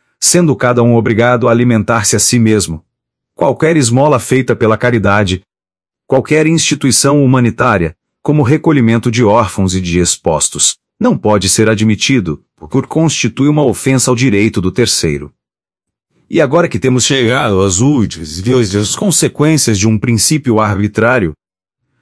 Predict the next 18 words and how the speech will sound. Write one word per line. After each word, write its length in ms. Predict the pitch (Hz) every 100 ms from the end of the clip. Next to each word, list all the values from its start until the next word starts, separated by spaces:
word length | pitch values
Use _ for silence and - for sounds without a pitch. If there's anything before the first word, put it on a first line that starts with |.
| _ -
desculpem-nos 680 | 135 - 151 151 135 120
aqueles 440 | 120 - 143 143 113
a 60 |
quem 240 | 113 123 127
contestamos 640 | 131 117 113 - 123 120 113
o 60 |
botão 280 | 104 87 123
a 40 |
que 120 | 117 123
trouxemos 560 | 120 104 - 120 104
discussão. 640 | 107 - 123 - 98 87 - _ _ _ _ _ _ _ _ _ _ _ _ -
Neste 240 | 202 -
mundo 400 | 151 185 98 90
não 140 | 98
faltam 340 | 87 131 127 113
motivos 460 | 104 92 156 131
de 60 | 120
tristeza, 640 | 101 98 - 131 120 80